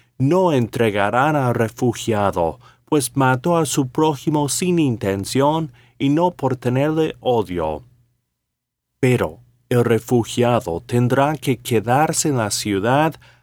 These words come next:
hasta que se presente ante todo el pueblo para ser juzgado, y hasta que muera el sumo sacerdote, que en aquel tiempo esté en funciones. Después podrá volver el refugiado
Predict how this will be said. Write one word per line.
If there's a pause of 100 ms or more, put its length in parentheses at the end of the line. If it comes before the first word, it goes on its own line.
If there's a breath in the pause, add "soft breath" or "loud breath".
(180 soft breath)
hasta
que
se
presente
ante
todo
el
pueblo
para
ser
juzgado, (380 soft breath)
y
hasta
que
muera
el
sumo
sacerdote, (220 soft breath)
que
en
aquel
tiempo
esté
en
funciones. (440 soft breath)
Después
podrá
volver
el
refugiado